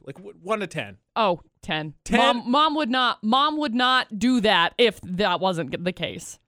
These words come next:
Speaker 1: When does the line cross? 'Cause it got to the point, I feel like, where with my mom, where she would have done that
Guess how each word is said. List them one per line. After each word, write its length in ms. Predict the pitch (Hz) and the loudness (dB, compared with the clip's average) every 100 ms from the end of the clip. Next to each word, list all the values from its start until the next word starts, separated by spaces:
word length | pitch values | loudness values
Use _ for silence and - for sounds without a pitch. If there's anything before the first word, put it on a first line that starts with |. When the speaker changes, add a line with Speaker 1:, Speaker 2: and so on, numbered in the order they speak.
| _ _ _ _ _ | _ _ _ _ _
Speaker 1:
When 120 | 381 523 | -2 0
does 160 | 523 | 0
the 80 | 403 | -2
line 280 | 277 254 240 | -2 -2 -2
cross? 280 | 247 220 185 | -2 -2 -2
'Cause 160 | 214 | -6
it 60 | 240 | -4
got 180 | 311 330 | -4 -4
to 80 | 311 | -6
the 80 | |
point, 360 | - 214 220 214 | -6 -4 -4 -2
I 80 | 175 | -6
feel 220 | 180 208 | -4 -2
like, 280 | 202 185 180 - _ _ - | 0 0 -4 -16 _ _ -4
where 140 | 175 | -4
with 200 | 160 165 | -2 -4
my 220 | 156 180 185 | 0 0 0
mom, 320 | 185 185 180 | 0 0 0
where 260 | 165 156 - | -2 -2 -6
she 220 | - 196 | -6 -4
would 140 | 196 | -2
have 60 | 180 | -2
done 180 | 202 202 | -2 -2
that 300 | 208 220 | -2 -4